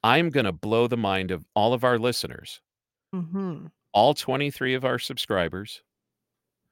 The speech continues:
Speaker 1: All two hundred and eighty of my followers on Instagram.
Speaker 2: <laughs> Okay.
Speaker 1: Thank you.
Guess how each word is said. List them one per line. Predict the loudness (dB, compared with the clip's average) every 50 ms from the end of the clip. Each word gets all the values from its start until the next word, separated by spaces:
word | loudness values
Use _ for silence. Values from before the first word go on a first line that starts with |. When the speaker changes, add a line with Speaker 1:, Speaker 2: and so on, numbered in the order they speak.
| _ _ _ _ _ _ _ _ _ _ _ _ _ _
Speaker 1:
All | 0 2 4 4 4
two | 2 0 0 0 2
hundred | 2 0 0 0 -2 -2 0
and | 0 0 2
eighty | 0 0 2 0 0
of | 0
my | 0 0 -2 -2
followers | 0 2 2 2 2 2 0 0 -2 -2 -2
on | -2 -2 -2
Instagram. | -2 -4 -4 -6 -6 -6 -4 -2 0 0 0 0 -2 2 8 10 10 10 10
Speaker 2:
<laughs> | 8 2 0 2 2 0 0 0 0 -2 -4 -4 _ _ _ -10 -10 -10 -6
Okay. | -2 0 0 0 0 0
Speaker 1:
Thank | 2 2 2 2 0 -2
you. | -2 -2 -2